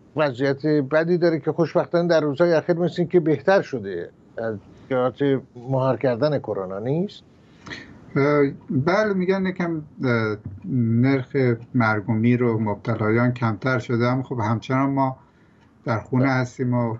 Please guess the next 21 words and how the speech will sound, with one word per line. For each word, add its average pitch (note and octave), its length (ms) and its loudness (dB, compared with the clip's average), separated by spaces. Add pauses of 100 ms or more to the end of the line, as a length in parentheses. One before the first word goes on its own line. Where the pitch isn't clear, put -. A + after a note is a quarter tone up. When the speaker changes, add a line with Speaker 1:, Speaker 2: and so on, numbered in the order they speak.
(120)
Speaker 2:
از G#2 280 -6
خونه C3+ 220 0
هم C3 120 2
باید G2 240 -6
کار G#2+ 240 -6
بکنیم. G#2+ 460 -6 (1900)
Speaker 1:
خب F#3 220 2
شما F#3 240 4
اما G3 280 4
در F3+ 340 4 (260)
ایران F3 380 4
متاسفانه E3+ 760 0
وضعیت F3+ 400 2
بهتر F3+ 400 2 (120)
نشده، E3+ 300 0
در D3+ 260 4
زندان‌ها D#3 520 2
که - 220 2
اساساً E3+ 500 4
بهتر C3 520 0
نشده. G#2 340 -12